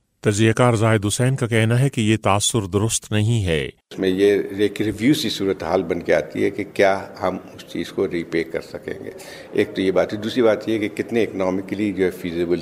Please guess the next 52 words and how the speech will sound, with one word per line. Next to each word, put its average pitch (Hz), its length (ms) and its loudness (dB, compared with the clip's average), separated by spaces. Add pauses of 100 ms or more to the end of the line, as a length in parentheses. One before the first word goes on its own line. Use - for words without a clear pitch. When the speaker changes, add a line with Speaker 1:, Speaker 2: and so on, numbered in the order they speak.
Speaker 2:
ہیں 90 140 -4
وہ 98 240 -4
project، 78 380 -12 (340)
تو 139 60 6
ایک 131 120 2
review 127 300 4
کی 135 140 -4
کیفیت 95 540 0
ہے، 104 100 2 (300)
اور 95 320 4
اس 92 400 0
کو 113 80 2
یہ 104 160 2
نہیں 110 160 0
کہا 87 140 4
جا 82 120 -2
سکتا 85 300 -2
ہے 87 60 2
کہ 87 120 -6
اس 82 200 -6
میں 87 180 -2
جو 76 180 -6
ہے 82 60 -4
خط، - 260 -8
سی 101 140 -4
پیک 78 240 0
ختم - 340 -6
ہو، 85 120 -10 (100)
سی - 60 -10
پیک 101 280 0
جو 82 120 -2
ہے 85 140 2
وہ 82 320 -6
رہے 80 360 -4
گا، - 60 -4 (500)
لیکن 98 200 -2
اس - 140 -6
میں 104 80 4
یقینی 98 360 2
بات 85 240 2
ہے 92 60 0
کہ 90 100 -6
سست - 420 -8
روی 87 300 2
آئی 85 240 4
ہے، 104 140 -2
کیونکہ 85 320 -2
پاکست-، - 460 -4
یہ 80 280 0
نئی 87 200 -2
حکومت 82 420 -6
کا 82 60 0